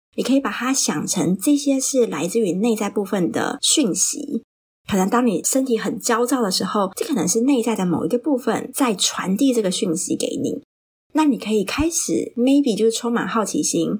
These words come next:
去想说这个部分是哪一个部分，它为什么会这样，就想要传递这样的讯息。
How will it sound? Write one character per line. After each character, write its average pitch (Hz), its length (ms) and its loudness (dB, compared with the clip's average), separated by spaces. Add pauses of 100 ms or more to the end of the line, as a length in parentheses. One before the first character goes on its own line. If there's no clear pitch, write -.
去 262 180 2
想 233 280 -2
说 214 220 2
这 254 140 0
个 277 100 2
部 233 140 -2
分 196 180 -4
是 190 120 -4
哪 175 160 -4
一 - 40 -8
个 214 120 -2
部 214 160 0
分， 170 340 -4
它 - 220 -4
为 262 100 4
什 247 140 -4
么 - 100 -8
会 190 160 -4
这 190 160 -2
样， 190 140 -2 (280)
就 220 120 0
想 208 160 -6
要 190 60 -2
传 196 200 -2
递 202 100 0
这 240 120 0
样 208 100 -2
的 - 60 -4
讯 - 240 -2
息。 - 340 -4